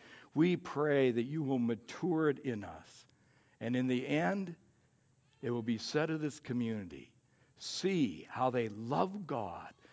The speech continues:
see their devotion to one another, and see how God has entrusted new ones to them as he's expanded his mission." We ask this in our love and our worship of you,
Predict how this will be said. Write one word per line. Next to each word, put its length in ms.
see 300
their 200
devotion 760
to 80
one 240
another, 540
and 200
see 420
how 420
God 380
has 180
entrusted 800
new 260
ones 460
to 180
them 360
as 160
he's 180
expanded 680
his 180
mission." 360
We 240
ask 380
this 480
in 140
our 160
love 500
and 160
our 120
worship 460
of 140
you, 340